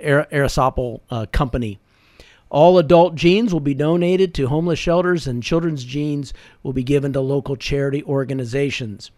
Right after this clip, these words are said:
And, uh, if you join us tomorrow at the boys' home basketball game versus Leo,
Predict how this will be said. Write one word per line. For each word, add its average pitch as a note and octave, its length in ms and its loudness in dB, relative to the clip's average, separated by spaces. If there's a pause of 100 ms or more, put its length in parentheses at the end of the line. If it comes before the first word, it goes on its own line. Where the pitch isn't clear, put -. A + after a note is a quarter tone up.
(580)
And, F3+ 420 2
uh, C#3+ 200 0
if B2+ 120 -10
you C3 80 -14
join F3 340 4
us G3+ 220 2
tomorrow F#3+ 480 2
at E3+ 120 -2
the C#3+ 60 -6
boys' D#3+ 340 2
home D#3+ 160 0
basketball E3+ 560 0
game E3+ 260 -2
versus D#3+ 340 -4
Leo, G3+ 400 0